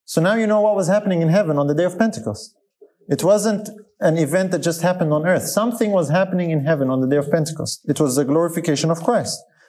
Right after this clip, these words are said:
Because he said, "Except I go, I will not send him." But if he goes and he's glorified, then he will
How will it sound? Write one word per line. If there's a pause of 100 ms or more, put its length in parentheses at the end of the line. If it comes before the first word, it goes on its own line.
Because
he
said, (380)
"Except
I
go, (340)
I
will
not
send
him."
But
if
he
goes
and
he's
glorified,
then
he
will